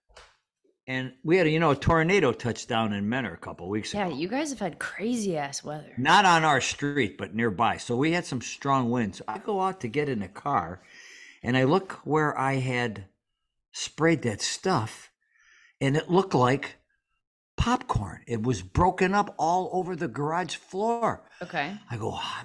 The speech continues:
Speaker 1: man, how strong, how strong were the winds?" I was gonna get another can.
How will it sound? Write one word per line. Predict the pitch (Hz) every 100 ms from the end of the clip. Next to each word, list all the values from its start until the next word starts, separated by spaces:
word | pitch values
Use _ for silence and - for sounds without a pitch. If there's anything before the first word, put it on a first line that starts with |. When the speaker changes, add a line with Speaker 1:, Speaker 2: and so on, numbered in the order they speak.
| 180
Speaker 1:
man, | 220 269 254 127 78 - - - -
how | - 226
strong, | - - 226 220 185 120 147 _ - -
how | - 202
strong | 196 - 208 208
were | 151
the | 127
winds?" | 117 135 233 131 95
I |
was | 120
gonna | 127 123
get | 127
another | 123 127
can. | 107 - 180 170 117 135